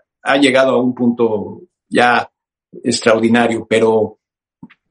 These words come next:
pero hay cosas que, Marta, que son, mira, yo me pongo a pensar ahorita en mi donador,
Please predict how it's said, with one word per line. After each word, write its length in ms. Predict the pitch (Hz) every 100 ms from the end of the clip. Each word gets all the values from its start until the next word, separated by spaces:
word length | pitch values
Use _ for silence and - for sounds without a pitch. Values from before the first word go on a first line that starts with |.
| _ - -
pero 120 | 156
hay 80 | 175
cosas 300 | 185 175 175
que, 100 | 160
Marta, 360 | 147 - 147 -
que 100 | 120
son, 460 | 131 135 139 123 _ _ -
mira, 160 | 147 139
yo 80 | 156
me 140 | 156
pongo 220 | 151 147
a 60 | 143
pensar 260 | 131 120 139
ahorita 260 | 135 123
en 60 | 127
mi 80 | 117
donador, 480 | 98 110 110 117